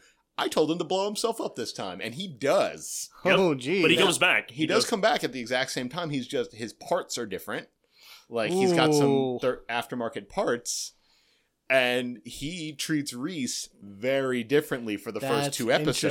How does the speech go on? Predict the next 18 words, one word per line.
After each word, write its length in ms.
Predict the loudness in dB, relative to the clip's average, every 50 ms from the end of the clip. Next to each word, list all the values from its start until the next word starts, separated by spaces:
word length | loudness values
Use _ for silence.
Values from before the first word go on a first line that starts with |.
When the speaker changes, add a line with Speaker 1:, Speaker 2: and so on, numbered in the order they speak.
| 0 -2 -2
Speaker 3:
interesting. 360 | -4 -4 -4 -4 -6 -8 -10 -12
Speaker 1:
Two 300 | -10 -8 -8 -6 -6 -6
whole 260 | -4 -4 -2 -2 -2
episodes, 760 | -4 -4 -4 -6 -6 -4 -2 -2 -2 -4 -6 -8 -12 -18 _ _ _ -20 -20 _ _ _ _ _
he 120 | _ -12 -8
won't 380 | -6 -4 -4 -4 -4 -6 -8 _ _ _ _ _ _ -8
Speaker 3:
He 60 | -4 -2
Speaker 1:
he 60 | 0
Speaker 3:
won't, 280 | 0 0 -2 -4 -4
he 60 | -4 0
won't 200 | 0 0 2 2
be 80 | 2
your 100 | 2 4
bro. 320 | 6 6 8 8 8 6 6
Speaker 1:
he's 220 | 2 -2 -4 -2
not 160 | -2 -2 -4 -4
your 80 | -6
friend. 400 | -4 -4 -2 -2 -2 -4 -6 -8